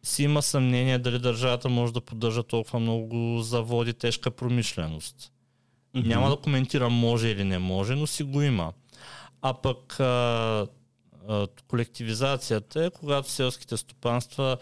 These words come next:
Speaker 1: стават окрупнени и се появяват кооперациите
Speaker 2: Мгм.
Speaker 1: и после вече аграрно-промишления комплекс, а, където към, а, а, към овощните градини има и завод за консерви, примерно, нещо такова.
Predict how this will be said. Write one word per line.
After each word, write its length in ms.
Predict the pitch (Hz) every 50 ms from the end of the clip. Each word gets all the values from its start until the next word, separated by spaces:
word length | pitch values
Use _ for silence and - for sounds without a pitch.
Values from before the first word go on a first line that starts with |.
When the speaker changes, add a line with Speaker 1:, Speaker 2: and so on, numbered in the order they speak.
| - - - -
Speaker 1:
стават 400 | - - _ 131 123 113 110 - - - - - - -
окрупнени 680 | 123 113 - - 110 104 - - 123 117 110 110 113 120
и 40 | 120
се 140 | - - 120
появяват 500 | - - 120 113 107 110 113 110 110 -
кооперациите 1080 | - - 113 - - 117 107 104 107 107 104 101 - - 92 85 - _ - 85 90
Speaker 2:
Мгм. 180 | 131 123 113 107
Speaker 1:
и 140 | 101 107 151
после 360 | - - 110 104 - - 104
вече 300 | 95 107 107 - - 107
аграрно-промишления 1000 | 98 95 101 101 101 98 101 95 - - 98 95 101 95 - 101 92 92 90
комплекс, 760 | 90 - - 90 85 _ - 92 87 85 - - - - - -
а, 160 | 90 87 87 - - - - - - - - -
където 360 | - 110 104 104 98 - -
към, 360 | - - 107 98 98 98 98
а, 200 | 98 98 98 95 90 - - - - - - -
а, 380 | - - 98 95 95 95 92 92 - - - 78 69 - - _ _ _ _ _ _ _ _ _ _ _ _ _ _ _ _ _ _ _ _ _ _ _ _ - 123 113 117 113 - _ _ _ _
към 480 | - 117 110 110 110 110 107 104 107 - -
овощните 500 | 107 101 120 123 123 - 139 117 123 113
градини 760 | 107 110 107 104 104 113 123 131 135 147 151 156 151 143 135 -
има 240 | 127 123 123 123 127
и 60 | 123
завод 380 | 107 113 110 101 104 110 107 95
за 100 | 110 104
консерви, 640 | - - 104 95 - - - 95 90 87 85 80
примерно, 540 | - - - 85 82 82 80 80 80 80 82
нещо 260 | 87 87 87 - -
такова. 560 | - - - _ - 95 87 82 78 78 80